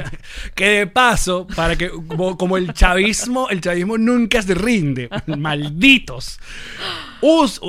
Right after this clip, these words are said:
en la gobernación del estado Zulia, no sé si se viste esa foto. En no sé dónde, el aeropuerto, no sé qué vaina, está usando la foto de la portada del documental para dar la bienvenida al estado Zulia. ¿Tú puedes creer? La de la niñita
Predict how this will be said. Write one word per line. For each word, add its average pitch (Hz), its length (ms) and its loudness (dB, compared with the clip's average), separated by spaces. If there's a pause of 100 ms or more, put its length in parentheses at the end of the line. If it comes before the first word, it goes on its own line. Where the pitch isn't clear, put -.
(120)
en 196 140 2
la 190 80 2
gobernación 196 720 2
del 285 120 2
estado 233 400 2
Zulia, 202 300 2
no 170 80 -2
sé 220 80 -4
si 202 60 -6
se 240 80 0
viste 226 180 -2
esa 220 120 -2
foto. 147 400 -4 (460)
En 190 240 2
no 226 100 4
sé 254 180 0
dónde, 220 400 4
el 185 80 0
aeropuerto, 190 580 -2
no 185 40 -4
sé 190 140 -8
qué 233 60 -4
vaina, 170 460 -2 (120)
está 226 320 0
usando 180 580 -2
la 160 220 -2
foto 196 800 2
de 165 120 0
la 180 160 2
portada 240 460 4
del 285 100 2
documental 196 720 0
para 180 200 4
dar 180 180 2
la 233 60 -2
bienvenida 247 320 -4
al 202 60 -4
estado 190 280 -2
Zulia. 143 300 -6
¿Tú 226 100 -10
puedes 330 160 -6
creer? 277 240 4
La 185 120 2
de 190 60 0
la 190 140 -4
niñita 196 520 -6